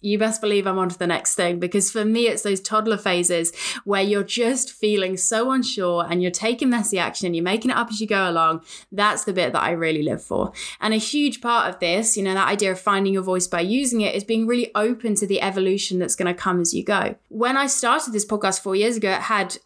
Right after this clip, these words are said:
a v-, quite a different concept to what it has now. And it's had very different concepts over the years. And I'm not ashamed of that. I have let this podcast evolve based off of the lessons that I've learned and based off of what I have noticed as I've gone. Don't box yourself in.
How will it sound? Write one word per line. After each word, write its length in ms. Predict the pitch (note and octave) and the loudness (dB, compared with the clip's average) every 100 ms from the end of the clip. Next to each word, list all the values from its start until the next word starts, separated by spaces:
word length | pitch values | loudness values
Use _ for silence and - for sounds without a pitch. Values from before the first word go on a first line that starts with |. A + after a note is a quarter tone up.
| _ | _
a 100 | G3 | 0
v-, 280 | F#3 G3+ - | 2 0 -2
quite 200 | - G4 | -2 0
a 80 | C4 | 2
different 320 | C4 C#4 B3+ | 0 0 -4
concept 480 | - A#3+ B3 A#3 - | 0 0 2 0 -2
to 100 | G3 | 0
what 160 | F#3+ G3 | 2 0
it 100 | G3 | 0
has 260 | G3 F#3 | -2 0
now. 200 | F#3+ G3+ | 2 2
And 80 | D#3+ | 0
it's 120 | D#3+ | 0
had 220 | D#4 D4+ | 2 2
very 220 | B3 C4+ B3 | 2 0 0
different 320 | B3+ B3+ A#3 | 0 -2 -2
concepts 500 | A#3 A#3 B3 - A3 | 0 0 0 -2 0
over 180 | A3 A3 | 0 0
the 120 | G#3 | 0
years. 420 | A#3+ G3+ - - - - - - | 2 0 0 -4 -6 -14 -8 -2
And 140 | A#3 | 0
I'm 160 | C4+ C4 | 2 2
not 200 | C4+ B3 | 0 -2
ashamed 420 | - B3+ D#4+ E4 | -4 0 0 0
of 120 | - | -2
that. 300 | - - - - _ | -4 -6 -6 -16 _
I 180 | G#3+ A#3+ | 2 2
have 260 | B3+ C4 A3+ | 2 0 2
let 280 | A3+ B3 B3 | 0 0 -2
this 180 | B3+ | -2
podcast 500 | - A3 G#3+ G3 F#3 | 0 -2 0 0 0
evolve 580 | F#3+ F#3+ D4 A3+ G3+ G3+ | -4 0 2 2 0 0
based 320 | G3+ A#3 A#3+ | 0 0 0
off 180 | B3 A3 | -2 -2
of 120 | G#3+ | -2
the 100 | G3 | 0
lessons 540 | F#3+ F#3+ A3 - A#3+ A3 | 2 2 0 0 0 0
that 140 | G3+ | 0
I've 200 | F3 F3 | 0 0
learned 320 | A3 D4 G3+ | 0 2 0
and 160 | F#3+ G#3+ | 0 0
based 320 | A3 A#3 - | 2 2 0
off 160 | A#3+ A#3 | -2 -2
of 140 | A3 | -2
what 260 | G3+ G#3+ - | 0 0 0
I 120 | G#3 | 0
have 200 | G#3+ G3+ | 0 0
noticed 520 | G#3+ A#3 C4 A3+ - | 0 0 -2 -2 -2
as 100 | G#3 | -2
I've 220 | G#3 G#3 | -2 -2
gone. 340 | - B3 - - _ | 0 -2 -2 -10 _
Don't 200 | B3 C4 | -2 0
box 300 | B3+ - - | 0 -2 -2
yourself 480 | B3+ A#3 A3+ A3 A3 | -2 0 0 0 0
in. 300 | A#3 D3 | -2 -2